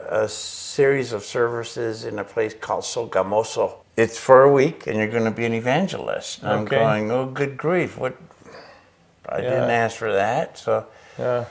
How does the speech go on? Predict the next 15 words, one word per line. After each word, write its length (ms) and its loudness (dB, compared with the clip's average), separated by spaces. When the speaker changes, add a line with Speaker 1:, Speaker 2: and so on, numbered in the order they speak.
Speaker 1:
but 100 4
he, 280 -4
I 140 4
communicated 720 0
with 140 0
the 80 -2
pastor, 600 0
and 280 0
he 200 -4
had 320 0
pamphlet, 640 0
he 200 -2
had 180 2
put 180 2
pamphlets 640 2